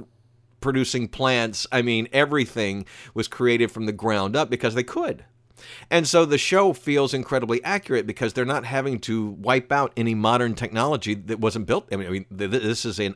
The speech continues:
accurate <laughs> recreation of late nineteenth century architecture. Like a, it's on the border of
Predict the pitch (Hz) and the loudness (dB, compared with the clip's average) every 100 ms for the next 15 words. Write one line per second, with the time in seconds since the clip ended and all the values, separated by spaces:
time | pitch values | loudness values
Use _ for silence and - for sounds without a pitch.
0 | - 104 98 107 117 113 101 135 - 120 | 0 -2 0 -2 -2 -2 -4 -4 0 2
1 | 131 147 104 104 - - - - 110 101 | 2 2 -4 -6 -10 -18 -4 4 4 4
2 | 110 113 120 104 107 - 110 - 98 - | 2 2 2 0 -2 -4 -6 -2 -4 -2
3 | 113 147 - 147 101 - - 71 69 92 | 0 0 -2 -6 -8 -10 -10 -10 -4 -4
4 | 107 131 95 - - - - - - _ | -2 -4 -6 -20 -20 -20 -20 -20 -20 _
5 | _ - 175 - 208 214 190 123 101 143 | _ 2 2 4 4 6 2 0 4 8
6 | 147 117 98 98 - 113 101 101 | 8 8 4 2 4 6 6 4